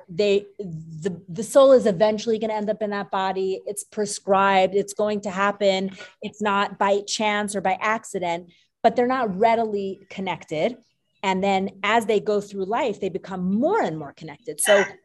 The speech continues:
when the neshama enters the body, that's one level of connection. But as you're gonna see, as we're gonna go through milestones in life, you become more and more and more attached and, and, um, fused the, the body and the soul.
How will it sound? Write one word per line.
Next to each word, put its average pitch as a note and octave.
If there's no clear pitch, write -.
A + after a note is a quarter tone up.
when B3+
the D#4
neshama A#3
enters G3+
the G3
body, F#3
that's F3
one G#3
level G3
of E3+
connection. G#3+
But F3+
as F3
you're F3+
gonna F#3+
see, A3+
as F#3
we're G3
gonna G#3
go G#3
through G3
milestones F#3+
in F#3+
life, A#3
you G#3
become G3+
more A#3+
and A3
more G#3
and G3
more G3
attached -
and, F#3
and, F3
um, E3
fused A#3
the, F#3+
the F3+
body E3
and E3
the D#3
soul. -